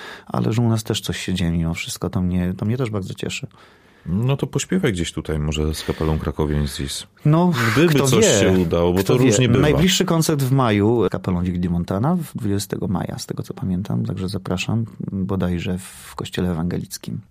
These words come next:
Speaker 1: będę śpiewał, także d-, pamiętam o ziemi lubuskiej, skąd się wziąłem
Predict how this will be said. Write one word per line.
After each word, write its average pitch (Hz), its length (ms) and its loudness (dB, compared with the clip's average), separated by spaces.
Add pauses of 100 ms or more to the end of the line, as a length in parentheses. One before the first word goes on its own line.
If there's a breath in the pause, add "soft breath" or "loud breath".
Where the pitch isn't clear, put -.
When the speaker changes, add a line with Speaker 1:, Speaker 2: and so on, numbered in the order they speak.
Speaker 1:
będę 87 220 -2
śpiewał, - 360 -6
także 131 420 -4 (380)
d-, 107 200 -2
pamiętam 139 440 4
o 110 80 2
ziemi 107 200 4
lubuskiej, 104 460 2
skąd 113 360 0
się 98 400 2
wziąłem 117 640 4